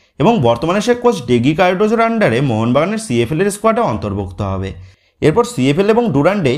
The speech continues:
এই লালরিনজুয়েলার পারফরমেন্স দেখে তাকে মোহনবাগানের সিনিয়র দলে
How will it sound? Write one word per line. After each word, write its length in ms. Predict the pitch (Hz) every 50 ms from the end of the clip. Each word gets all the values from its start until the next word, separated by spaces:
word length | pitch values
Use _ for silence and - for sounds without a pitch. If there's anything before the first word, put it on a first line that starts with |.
| - -
এই 140 | - 156 170
লালরিনজুয়েলার 800 | 139 117 110 110 110 120 147 165 156 170 190 202 214 214 214 -
পারফরমেন্স 460 | 120 110 - - 165 180 208 220 202
দেখে 260 | 180 156 104 85 117 127 - - - _ _ _ -
তাকে 180 | - 170 185 226
মোহনবাগানের 600 | 196 127 113 110 117 127 139 151 170 196 220 220
সিনিয়র 380 | - - 123 113 120 135 139 139
দলে 180 | 165 196 214